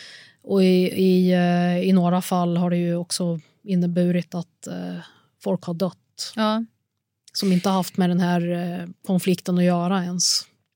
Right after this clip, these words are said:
Speaker 2: Nej, jag hörde faktiskt på, eh, nyhetssändningen här för några dagar sedan när det smält om en familj som hade bott i ett område och så hade liksom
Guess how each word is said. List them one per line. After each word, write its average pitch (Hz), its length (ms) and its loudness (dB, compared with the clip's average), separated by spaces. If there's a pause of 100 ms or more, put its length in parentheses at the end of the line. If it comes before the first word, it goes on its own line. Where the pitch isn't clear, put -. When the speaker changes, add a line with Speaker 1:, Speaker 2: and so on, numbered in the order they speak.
(340)
Speaker 2:
Nej, 262 300 2
jag 262 80 4
hörde 254 360 4
faktiskt - 440 -4
på, 233 260 2
eh, 208 640 4
nyhetssändningen 226 840 2
här 202 160 0
för 208 120 -6
några 202 140 0
dagar 190 200 -2
sedan 202 120 -4
när 190 160 0
det 185 140 0
smält 190 560 -2
om 214 160 0
en 208 100 0
familj 202 440 -2
som 190 160 -4
hade 185 160 -2
bott 277 280 -2
i 262 40 -2
ett - 100 -4
område 254 800 4
och 226 180 0
så 226 180 2
hade 214 300 0
liksom 202 360 -2